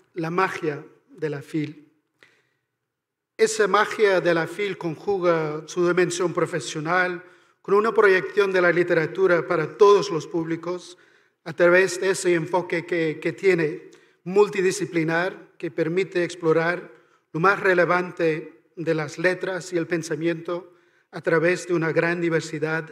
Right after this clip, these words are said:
de lenguajes. Ya pues, en, en pleno modo fil, me complace anunciarles formalmente que la Unión Europea participará en la próxima edición de la feria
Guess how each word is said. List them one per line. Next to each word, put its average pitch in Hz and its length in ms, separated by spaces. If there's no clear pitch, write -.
de 156 460
lenguajes. 147 920
Ya 233 180
pues, 226 340
en, 202 300
en 175 300
pleno 202 720
modo 180 380
fil, 208 500
me 175 220
complace 170 920
anunciarles 170 800
formalmente 165 920
que 165 340
la 160 120
Unión 180 240
Europea 165 540
participará 196 1040
en 185 160
la 170 140
próxima 190 400
edición 170 480
de 160 100
la 147 120
feria 180 540